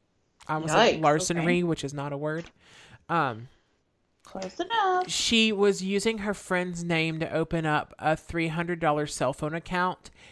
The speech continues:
Speaker 1: and a three hundred dollar Target account.
Speaker 2: I mean, back in the early two thousands, three hundred dollars for a cell phone account could be, like, seventeen minutes.
Speaker 1: Oh, yeah.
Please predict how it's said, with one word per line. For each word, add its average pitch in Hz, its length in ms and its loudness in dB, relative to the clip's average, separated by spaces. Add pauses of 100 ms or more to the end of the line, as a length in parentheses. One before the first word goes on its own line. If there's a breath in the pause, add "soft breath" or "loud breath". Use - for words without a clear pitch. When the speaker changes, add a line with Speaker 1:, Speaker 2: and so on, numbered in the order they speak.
(200 soft breath)
Speaker 1:
and 180 240 2
a 175 40 4
three 170 280 0
hundred 160 240 -4
dollar 151 280 2
Target 135 400 -4
account. 95 600 -6 (2000 loud breath)
Speaker 2:
I 285 100 10
mean, 302 240 12
back 311 280 6
in 339 100 2
the 294 100 4
early 233 280 0
two 240 180 -6
thousands, 220 480 2
three 226 300 0
hundred 220 220 4
dollars 190 380 4
for 196 160 2
a 196 60 2
cell 185 240 2
phone 196 220 0
account 202 440 4
could 233 160 2
be, 190 120 -4
like, 185 260 2
seventeen 175 640 0
minutes. 117 340 -10
Speaker 1:
Oh, 180 220 10
yeah. 139 400 0